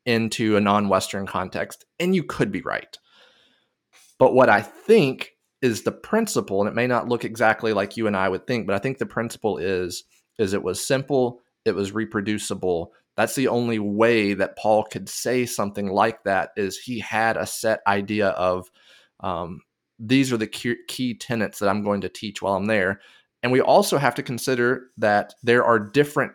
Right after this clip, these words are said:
times that we have with people in their discipleship journey. Paul had different times with different churches. So I think, too, we have to think about, uh, the time that we have.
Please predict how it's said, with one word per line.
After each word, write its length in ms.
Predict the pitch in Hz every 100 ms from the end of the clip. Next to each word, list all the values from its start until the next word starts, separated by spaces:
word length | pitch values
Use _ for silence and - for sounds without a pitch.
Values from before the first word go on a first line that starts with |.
| _
times 600 | - 147 151 117 107 104
that 140 | 101
we 120 | 107 101
have 380 | 104 113 104
with 320 | 101 113 117 _
people 400 | 104 98 98 95
in 160 | 104
their 100 | 101
discipleship 640 | 98 - 95 - 101 -
journey. 440 | 95 98 95 64 _ _ _ _ _ _
Paul 220 | 104 110
had 180 | 120 117
different 280 | 123 139 -
times 420 | 143 147 127 113
with 120 | 110
different 320 | 117 123 107
churches. 640 | - 165 156 - - - - _ _ _ _ _ _ _ _ _ _ _ _ - -
So 140 | 117
I 80 | 104
think, 320 | 113 143 -
too, 240 | - 196 170
we 100 | 117
have 220 | 120 -
to 80 | 123
think 220 | 127 117
about, 420 | 110 104 98 - _ _ - - _ _
uh, 80 | 107
the 120 | 95
time 360 | 101 - 120 120
that 160 | 110 104
we 120 | 92
have. 460 | 107 110 147 165